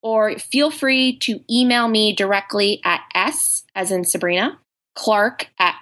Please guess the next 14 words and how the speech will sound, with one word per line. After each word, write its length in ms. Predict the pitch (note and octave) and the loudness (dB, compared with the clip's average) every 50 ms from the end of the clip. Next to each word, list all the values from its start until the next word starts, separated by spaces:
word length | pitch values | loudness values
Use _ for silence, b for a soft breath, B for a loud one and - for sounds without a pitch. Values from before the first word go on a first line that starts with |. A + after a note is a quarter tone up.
| - | -6
brand 240 | - F#3 F3+ F3+ F#3 | -4 -2 -2 -2 -2
yourself 420 | F3+ F3+ F3 - F#3 E3 E3 - - | -2 -2 -2 -2 -2 -4 -4 -4 -4
dot 220 | F3+ D#3+ D3+ - | -4 -4 -4 -4
com. 340 | - D#3 C#3+ A#2 G#2+ - - - | -4 -4 -2 -2 -4 -6 -6 -4
And 140 | F3 F3 F3 | -4 -2 -2
that's 400 | D#3+ - - - - - - - | -2 -2 -4 -6 -6 -6 -6 -6
C 380 | - - - - A3+ A3 A3 - | -6 -4 -4 -2 0 0 0 0
L 320 | G3+ F#3+ F#3 F#3 F3+ - - - | 2 2 2 2 0 -2 -2 -2
A 240 | F3+ F3+ F3 E3+ - | -2 0 0 0 0
R 240 | F3 E3+ E3+ E3+ | 0 0 0 0
K, 580 | E3 - - E3+ E3 E3 E3 E3 D#3+ D#3 D#3 _ _ _ _ _ _ | -2 -4 -2 -2 0 0 0 -2 -4 -6 -10 _ _ _ _ _ _
no 760 | - - E3+ E3 F#3 F#3 F#3 F#3+ F#3+ F3+ F3 E3+ E3 D#3 D#3 - | -10 -6 -2 -2 -2 -2 -2 -2 0 2 2 2 0 -2 -2 -2
E. 380 | E3 D#3 - - - - - - | -4 -2 -4 -4 -8 -10 -10 -6
<laughs> 60 | - | -2